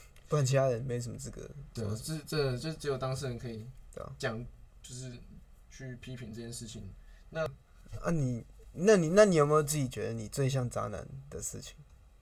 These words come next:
Speaker 1: 就你觉得你自己最接近，啊，我好像是渣男那种感觉。
Speaker 2: 那我吗？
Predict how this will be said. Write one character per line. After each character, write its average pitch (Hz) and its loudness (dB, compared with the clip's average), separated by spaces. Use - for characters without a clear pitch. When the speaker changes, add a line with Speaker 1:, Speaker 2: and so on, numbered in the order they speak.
Speaker 1:
就 170 -4
你 143 0
觉 127 0
得 127 0
你 127 -2
自 147 0
己 131 0
最 139 2
接 123 -2
近， 117 -6
啊， - -4
我 143 2
好 127 6
像 131 2
是 127 -2
渣 120 -4
男 117 -6
那 110 -6
种 107 -8
感 - -12
觉。 - -14
Speaker 2:
那 123 -8
我 120 -8
吗？ 107 -12